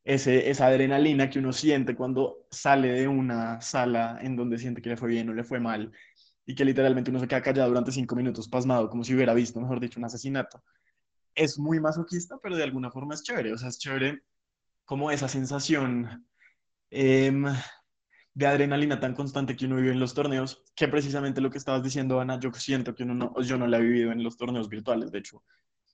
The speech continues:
a los primeros que fui me aburrieron mucho. Ah, yo soy muy una persona de contacto, pues de ver a la gente, escucharla como cara a cara, y la cámara a mí no me gustó mucho. Em,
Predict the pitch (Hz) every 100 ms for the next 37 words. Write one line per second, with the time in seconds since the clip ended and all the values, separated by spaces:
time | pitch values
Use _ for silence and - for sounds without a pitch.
0 | _ 117 120 123 127 117 - 117 123 117
1 | 120 123 120 135 139 135 127 _ _ _
2 | _ _ - 127 123 120 127 127 123 127
3 | 120 131 127 120 131 127 131 127 - 131
4 | 123 120 120 120 120 110 113 127 120 120
5 | 117 117 - 120 113 110 123 120 123 113
6 | 135 131 123 120 120 120 131 123 131 127
7 | 131 127 139 156 214 - - - - -
8 | _ _ _ 165 151 147 147